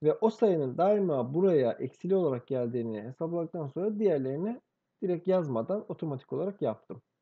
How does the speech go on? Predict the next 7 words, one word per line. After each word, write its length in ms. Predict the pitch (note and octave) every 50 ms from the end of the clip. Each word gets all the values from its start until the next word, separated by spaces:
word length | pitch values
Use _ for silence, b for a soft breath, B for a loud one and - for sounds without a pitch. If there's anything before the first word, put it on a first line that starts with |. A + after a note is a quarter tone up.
| _ _ _ _ _ _ _ _ _ _ _ _ _ _ _ _ _ _ _ _ _ _ _ _ _ _ _ _ _ _ _ _ _ _ _ _ _ _ -
Karesel 460 | - F#3+ B3+ C#4 C4+ - C#4+ C4 A3
sayı 300 | G#3 - G#3+ G#3+ G#3 F#3
dizisinin 420 | F#3+ F3+ - - G3+ A3+ A#3 G#3+
yirmi 220 | F#3+ F#3+ G3+ G3 G3+
beşinci 360 | G#3 G3+ G#3 A3 A3 A#3+ A#3
terimini 580 | - - G3+ F#3 E3+ E3+ E3+ F#3+ A#3 A3+ G3+
bulunuz. 460 | F#3 E3 C#3 A#2 G#2 F#2+ F#2+ - _